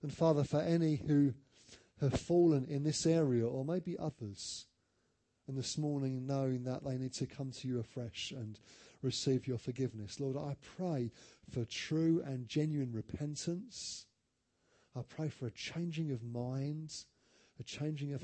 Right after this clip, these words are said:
heart, a changing of direction. And in that moment, Lord, I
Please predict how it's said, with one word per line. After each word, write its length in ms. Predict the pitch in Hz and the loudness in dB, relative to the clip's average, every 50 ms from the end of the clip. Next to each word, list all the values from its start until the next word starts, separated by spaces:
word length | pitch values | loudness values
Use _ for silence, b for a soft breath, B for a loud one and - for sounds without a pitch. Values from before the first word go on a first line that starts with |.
| - - | -8 -8
heart, 300 | 131 131 131 131 123 - | -6 -4 -4 -4 -6 -8
a 40 | 131 | -8
changing 460 | - - - 143 151 156 143 127 143 | -10 -8 -6 -4 -4 -4 -4 -4 -6
of 80 | 139 117 | -6 -4
direction. 800 | - 135 127 123 120 123 139 - - - - - 107 104 107 107 - _ _ _ _ _ _ _ _ _ _ _ _ _ _ _ _ _ _ _ _ _ _ _ _ _ _ _ _ _ _ _ _ _ _ _ _ _ _ - | -4 -4 -4 -2 -2 -4 -6 -6 -8 -8 -6 -6 -6 -6 -8 -10 -16 _ _ _ _ _ _ _ _ _ _ _ _ _ _ _ _ _ _ _ _ _ _ _ _ _ _ _ _ _ _ _ _ _ _ _ _ _ _ -10
And 120 | 139 135 | -6 -4
in 140 | 139 135 135 | -2 -2 -2
that 160 | 139 139 156 | -2 -2 -4
moment, 400 | 151 147 143 147 135 120 127 135 | -2 -2 -2 -2 -2 -4 -6 -6
Lord, 180 | 123 113 110 113 | -6 -6 -4 -2
I 160 | 117 113 | -4 -4